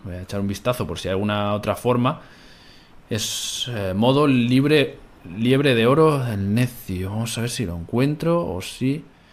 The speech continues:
que por cierto, cada vez que salgo al menú de pausa en el online,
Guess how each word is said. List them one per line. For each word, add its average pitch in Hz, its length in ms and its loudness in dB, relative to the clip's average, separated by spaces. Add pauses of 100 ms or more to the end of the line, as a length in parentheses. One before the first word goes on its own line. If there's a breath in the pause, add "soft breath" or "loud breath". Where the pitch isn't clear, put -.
(280 soft breath)
que 107 80 -8
por 92 180 -4
cierto, 127 320 2
cada 92 120 0
vez 104 100 0
que 123 100 0
salgo 120 300 4
al 95 80 2
menú 95 320 0
de 123 100 4
pausa 139 680 0
en 98 120 -4
el 98 100 -2
online, 117 460 0